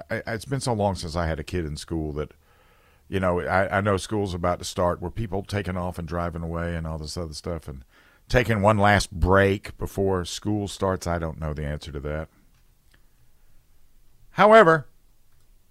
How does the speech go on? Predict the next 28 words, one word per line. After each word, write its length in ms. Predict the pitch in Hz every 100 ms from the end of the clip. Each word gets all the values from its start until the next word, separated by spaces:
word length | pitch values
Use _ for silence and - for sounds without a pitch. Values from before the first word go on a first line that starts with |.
| -
I 160 | - 147
know 180 | 139
that, 380 | 135 123 82 98
the, 80 | 107
you 180 | 95 104
know, 80 | 98
there's 240 | 104 92
this 200 | 104 - -
ebb 220 | 107 101
and 160 | 98
flow 600 | - - 95 85 76 76 - _ -
of 140 | 76
all 200 | 82 80
things 360 | 78 87 80 69
that 120 | -
goes 280 | 82 82 78
on, 400 | 78 76 73 69 _ _ _ _ _ _ _ _ _ -
especially 640 | - 240 226 - 196 175
with, 420 | 156 139 135 123
uh, 300 | 127 104 101 98
gasoline 560 | - 101 92 90 82 71
prices. 480 | - - - - -
That 180 | 80
always 280 | 80 85 80
seems 340 | - 110 110 -
to 180 | 98
coincide 800 | 85 139 156 139 - 131 117 110
with 280 | 92 92 85